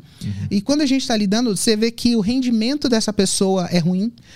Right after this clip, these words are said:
Speaker 2: você vê que ele responde mal, ele tem dificuldade de concentração, ele tem depressão, ele tem vários problemas relacionados a isso. Então, será que o prazer tá dando tanta vantagem assim?
Speaker 1: Uhum.
Speaker 2: Será que esse prazer, como foi pregado, ou essa liberação sexual, como a gente vê hoje,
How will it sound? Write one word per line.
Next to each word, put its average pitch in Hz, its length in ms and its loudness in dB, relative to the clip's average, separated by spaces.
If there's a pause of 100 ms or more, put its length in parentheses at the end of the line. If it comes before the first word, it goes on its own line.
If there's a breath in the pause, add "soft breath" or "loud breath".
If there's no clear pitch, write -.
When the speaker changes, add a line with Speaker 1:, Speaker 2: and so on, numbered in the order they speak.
(240 loud breath)
Speaker 2:
você 208 280 2
vê 247 120 0
que 262 140 0
ele 254 120 0
responde 254 720 0
mal, 190 400 0
ele 214 280 0
tem 240 340 0
dificuldade 233 680 0
de 240 80 -2
concentração, 214 800 0
ele 208 160 0
tem 247 180 2
depressão, 240 460 0
ele 233 120 0
tem 294 200 2
vários 262 440 0
problemas 226 560 0 (360 loud breath)
relacionados 247 800 0
a 262 80 2
isso. 247 320 -2 (320 loud breath)
Então, 277 260 0
será 247 320 0
que - 120 -6
o 240 40 2
prazer 190 360 2
tá 180 120 -2
dando 170 240 0
tanta 208 380 0
vantagem 147 560 0
assim? 170 340 0
Speaker 1:
Uhum. 104 280 -8
Speaker 2:
Será 208 180 2
que 240 100 -6
esse 226 140 -2
prazer, 180 460 0
como 196 200 2
foi 180 160 0
pregado, 165 600 0
ou 170 240 2
essa 175 160 -2
liberação 170 460 0
sexual, 160 400 0
como 220 240 2
a 202 40 0
gente 180 280 -2
vê 170 120 2
hoje, 160 320 0